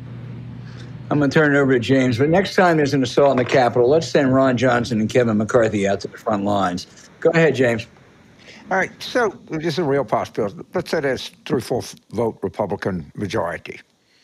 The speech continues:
Speaker 2: All right? Now, am, I am correct on this. I think that the entire House gets to vote on the Speaker, and that it is not a requirement to be Speaker of the House that you are a member of the House.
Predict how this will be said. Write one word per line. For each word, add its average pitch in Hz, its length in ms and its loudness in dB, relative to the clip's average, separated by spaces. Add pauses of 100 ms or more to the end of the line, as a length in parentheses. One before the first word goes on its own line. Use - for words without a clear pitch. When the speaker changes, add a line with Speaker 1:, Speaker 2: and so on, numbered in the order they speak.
(380)
Speaker 2:
All 104 80 -6
right? 147 160 -4 (220)
Now, 156 300 0 (160)
am, 120 240 -6
I 135 140 0
am 131 140 -4
correct 131 400 -2
on 113 100 -2
this. 156 300 -2
I 110 80 -4
think 147 260 -2
that 127 320 -4
the 147 140 -2
entire 151 360 0
House 151 300 -2
gets - 240 -12
to - 60 -8
vote 104 200 -2
on 95 120 -6
the 95 60 -6
Speaker, 110 440 -6 (880)
and 135 280 -2
that 139 240 -2
it 139 120 -2
is 139 360 -4
not 147 280 0
a 156 120 0
requirement 131 640 -2
to 135 60 -2
be 127 120 -2
Speaker 139 320 -4
of 127 80 -4
the 123 60 -2
House 127 220 -2
that 123 200 -4
you 127 80 -2
are 127 140 0
a 123 80 -2
member 139 420 -2
of 85 120 -4
the 80 100 -6
House. - 440 -10